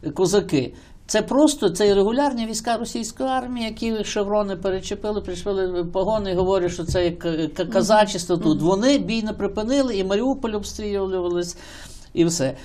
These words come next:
Speaker 1: І тоді, е,
Speaker 2: Тобто
Speaker 1: ми
Speaker 2: можна сказати, що там і серед, е, цієї громади немає вже
Speaker 1: Немає
Speaker 2: чіткої
Speaker 1: порозуміння, так.
Speaker 2: Це
Speaker 1: Але ми
Speaker 2: добре,
Speaker 1: чітко
Speaker 2: це
Speaker 1: розуміємо, це добре, але ми чітко розуміємо,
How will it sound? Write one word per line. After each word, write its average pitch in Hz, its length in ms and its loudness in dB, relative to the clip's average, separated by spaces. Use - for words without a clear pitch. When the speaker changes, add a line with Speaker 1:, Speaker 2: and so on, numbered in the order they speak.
Speaker 1:
І 180 100 0
тоді, 220 320 4
е, 330 240 2
Speaker 2:
Тобто 196 180 2
Speaker 1:
ми 240 120 4
Speaker 2:
можна 285 260 6
сказати, 277 360 2
що 269 140 0
там 262 260 2
і 262 60 -2
серед, 247 460 2
е, 233 220 2
цієї 262 380 -2
громади 220 380 2
немає 220 420 4
вже 175 100 2
Speaker 1:
Немає 196 400 6
Speaker 2:
чіткої 180 200 4
Speaker 1:
порозуміння, 165 680 6
так. 139 200 4
Speaker 2:
Це - 80 -8
Speaker 1:
Але 185 220 4
ми 226 60 4
Speaker 2:
добре, 311 140 6
Speaker 1:
чітко 269 340 4
Speaker 2:
це 262 60 4
Speaker 1:
розуміємо, 240 440 2
це 214 160 2
добре, 202 380 4
але 175 180 2
ми 202 100 0
чітко 262 380 -4
розуміємо, 196 680 -2